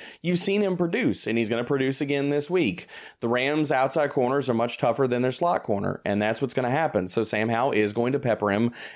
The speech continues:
and Samuel has been the clear wide receiver one on this roster over the last two games.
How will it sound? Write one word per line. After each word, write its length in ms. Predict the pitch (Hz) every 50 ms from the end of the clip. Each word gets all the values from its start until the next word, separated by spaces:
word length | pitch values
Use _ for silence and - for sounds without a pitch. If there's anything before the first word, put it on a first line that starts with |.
| -
and 160 | - 147 151 143
Samuel 320 | - 185 196 208 214 208
has 100 | 190 156
been 200 | 131 180 175 170
the 120 | 160 156 156 -
clear 960 | - - - 160 175 196 220 240 269 269 240 165 135 120 120 117 117 120 120 - - - _ -
wide 240 | 113 131 139 143
receiver 400 | 143 151 147 - 165 151 139 147
one 420 | 135 127 135 147 143 127 117 113 113 -
on 240 | - 123 120 127 135
this 220 | 139 135 131 - -
roster 440 | 143 139 143 143 135 - - 123
over 120 | 120 117 110
the 60 | 113
last 360 | 104 110 117 117 117 - -
two 180 | - 135 131 131
games. 540 | 123 165 185 196 143 95 98 - - -